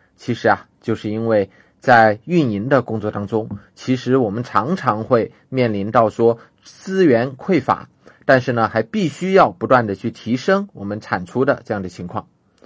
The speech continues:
很大程度上呢，是不是能够在资源匮乏的情况下，还能够获得不错的产出，就成为了我们评估一个运营从业者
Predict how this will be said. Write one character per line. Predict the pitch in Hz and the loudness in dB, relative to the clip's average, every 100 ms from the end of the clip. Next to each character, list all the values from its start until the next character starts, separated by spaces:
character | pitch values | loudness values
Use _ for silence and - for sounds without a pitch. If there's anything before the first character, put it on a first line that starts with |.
| _ _ _ _ _ _ | _ _ _ _ _ _
很 | - 127 | -4 4
大 | 196 | 4
程 | 208 156 | 6 2
度 | |
上 | 156 160 | 4 4
呢， | 143 131 131 _ | 4 2 0 _
是 | - 226 | -4 -2
不 | 151 | 0
是 | 151 165 | -2 -2
能 | 131 120 | 0 0
够 | 131 | 0
在 | 131 127 | 4 2
资 | 117 - 196 | 2 -2 2
源 | 160 139 | 2 2
匮 | 165 185 | 0 0
乏 | - 226 | 2 0
的 | 247 | -2
情 | 113 | -4
况 | 151 165 | -2 0
下， | 165 - - _ | 0 -2 -20 _
还 | - 110 139 | -4 0 2
能 | 220 151 | 2 2
够 | 127 120 | 4 2
获 | 127 110 | 2 -2
得 | 107 | -2
不 | - | -6
错 | - - | -4 0
的 | 120 | 0
产 | 107 110 | 0 -4
出， | 95 139 175 175 - _ | -2 0 0 -4 -20 _
就 | - 127 110 | 2 2 2
成 | 113 110 | -2 2
为 | 117 | 4
了 | 110 | 4
我 | |
们 | 101 110 | 2 -6
评 | - 101 120 | -8 -8 0
估 | 160 165 165 _ | 2 2 -2 _
一 | 101 107 | -6 0
个 | 120 | 2
运 | 131 113 | 0 -4
营 | 120 | -6
从 | 113 | -6
业 | 120 123 | 0 0
者 | 113 87 85 | 0 -8 -8